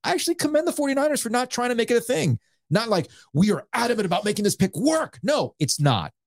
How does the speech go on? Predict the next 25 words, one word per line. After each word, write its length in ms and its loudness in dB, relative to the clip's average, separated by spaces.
It 120 2
just 180 -2
didn't 180 0
work 260 0
out, 260 -2
and 100 2
we're 120 4
moving 320 2
on 240 -2
now. 280 -4
Which, 120 2
of 80 -6
course, 160 2
he 80 -4
goes 220 0
to 60 -10
the 80 -6
Cowboys, 580 0
and 100 -4
Stephen 260 0
A. 100 2
Smith 260 -4
is 100 -6
going, 260 0
"Oh, 380 -2